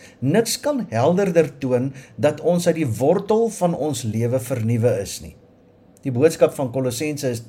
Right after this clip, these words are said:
eenvoudig en helder. Ons almal is ledemate van een liggaam, behoort wesenlik en sigbaar aan mekaar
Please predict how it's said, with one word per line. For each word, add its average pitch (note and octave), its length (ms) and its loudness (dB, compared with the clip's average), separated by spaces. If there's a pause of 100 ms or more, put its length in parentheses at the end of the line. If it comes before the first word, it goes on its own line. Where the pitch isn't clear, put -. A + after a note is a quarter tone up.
eenvoudig C#3 560 0
en D3+ 100 -4
helder. C3 460 0 (500)
Ons F3 340 0
almal D3+ 240 2
is E3 160 0
ledemate A#2 720 2
van C#3 240 -6
een D#3 160 -2
liggaam, F#2 440 -2 (280)
behoort D3 460 2 (100)
wesenlik B2 880 0
en F#3+ 160 -2
sigbaar E3 640 2
aan A#2 160 0
mekaar A2 480 0